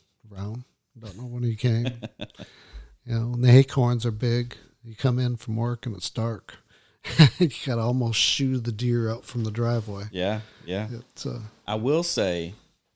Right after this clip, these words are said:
Speaker 2: that is when you see a lot of deer driving in and out.
Speaker 1: Yeah.
Speaker 2: But the acorn years, heavy acorn years are tough
Speaker 1: Yeah.
Speaker 2: here
Speaker 1: Yeah.
Speaker 2: because we just,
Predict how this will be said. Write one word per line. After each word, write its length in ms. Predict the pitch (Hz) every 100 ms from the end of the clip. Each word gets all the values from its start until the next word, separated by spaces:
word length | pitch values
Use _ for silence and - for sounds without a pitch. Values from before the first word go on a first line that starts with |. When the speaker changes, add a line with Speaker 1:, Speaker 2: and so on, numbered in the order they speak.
| _
Speaker 2:
that 400 | 92 113 143 -
is 260 | 107 101 90
when 520 | 95 92 87 87 90 -
you 180 | 92 92
see 220 | - 98
a 60 | 101
lot 180 | 104 107
of 100 | 107
deer 180 | 110 107
driving 340 | 107 110 110
in 140 | 110
and 100 | 113
out. 320 | 127 113 92 - _ _ 110
Speaker 1:
Yeah. 80 | 101 _ -
Speaker 2:
But 240 | 95 67
the 60 | -
acorn 520 | 92 107 107 107 95 92
years, 300 | 90 80 -
heavy 260 | 110 98
acorn 320 | 85 - 82
years 240 | 80 76 -
are 60 | -
tough 440 | 87 - - - _ 101
Speaker 1:
Yeah. 120 | 90 - _ _
Speaker 2:
here 300 | 78 52 - _ _ 120
Speaker 1:
Yeah. 140 | 113 110
Speaker 2:
because 800 | 104 104 92 87 85 - - - _ _ _ _ _ _ _ _ _ _ _ _
we 360 | 101 98 98 104
just, 320 | 104 90 -